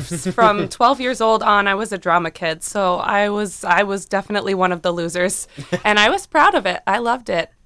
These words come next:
Speaker 1: It never bothered me for some reason. It just, it never did. I had my place, and that was, I, I mean, I don't love it, but I think once you find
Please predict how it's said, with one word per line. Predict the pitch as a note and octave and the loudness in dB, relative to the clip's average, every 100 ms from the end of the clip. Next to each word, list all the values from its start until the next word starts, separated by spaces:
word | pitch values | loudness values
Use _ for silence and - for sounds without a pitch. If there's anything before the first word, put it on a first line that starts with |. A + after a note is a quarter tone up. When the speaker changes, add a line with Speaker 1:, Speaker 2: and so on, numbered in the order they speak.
| - | -4
Speaker 1:
It | A#3+ | -2
never | A#3 A#3 A#3+ C#4+ | 0 2 2 4
bothered | G3 A3+ A#3 - | 4 2 -2 -6
me | G3 E3+ | -12 -14
for | _ - | _ -12
some | G3 F#3 F3+ | -8 -4 -4
reason. | F3 E3+ F3 F3 - | -4 -4 -6 -6 -8
It | F#3+ | -10
just, | - G3+ G3+ - - - - | -8 -8 -8 -8 -12 -12 -10
it | G#3+ | -6
never | A3 G3+ | -6 -6
did. | G#3+ A3+ | -2 2
I | F#3 E3+ | 4 4
had | E3+ G3 | 0 -4
my | G3+ F#3+ | -4 -6
place, | - G3 G3+ - | -6 -6 -6 -8
and | F3+ F3 | -6 -6
that | E3+ | -6
was, | F3 F3 - - - _ _ - | -8 -10 -12 -16 -20 _ _ -4
I, | A3 G#3+ | -2 -2
I | F#3+ | 0
mean, | F3 | 2
I | D#3+ | 2
don't | D#3 D#3+ | 0 0
love | D#3 - | 2 4
it, | D3 - _ | 2 0 _
but | E3+ D#3+ - _ _ - | 0 0 -2 _ _ -10
I | G3 | -8
think | - G3 G3 | -4 -2 0
once | G3 F#3+ | 0 -2
you | F#3+ | -2
find | F#3+ F3+ F3+ - | 0 0 0 -6